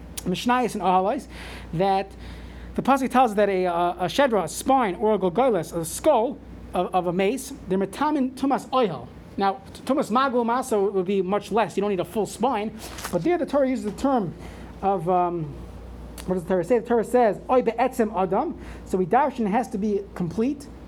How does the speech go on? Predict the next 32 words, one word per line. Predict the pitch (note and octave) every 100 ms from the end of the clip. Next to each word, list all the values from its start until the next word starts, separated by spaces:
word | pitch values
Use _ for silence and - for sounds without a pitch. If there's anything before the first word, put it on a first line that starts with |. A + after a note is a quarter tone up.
| - -
not | G#3+ G3
missing | G#3 F3+
anything. | D3+ C#3 D#3+ - - -
Okay, | - G4+ - -
that's | C#4 B3+
the | B3+
halacha. | G#3+ F#3+ - A#2+
That's | G#3 G3
none. | D#4 F#3 C3 - - -
Just | E3
by | C4+
the | A#3+
way, |
if | G#3+
someone | A#3 A3+
is | G3
a | F3+ E3
de-, | - -
uh, | B3 F3 F3 E3+ E3
kohen, | D#4 C#4 F#3
you | F#3
go | F#3
to | F3
medical | A#3+ G#3+ F3+
school | - G#3 A#3+
or |
you | E3
go | E3
to | D3
dentist | A#3+ D4+ E3 - - -
school, | - F3+ G3+
dentistry, | F#3+ G3+ - G3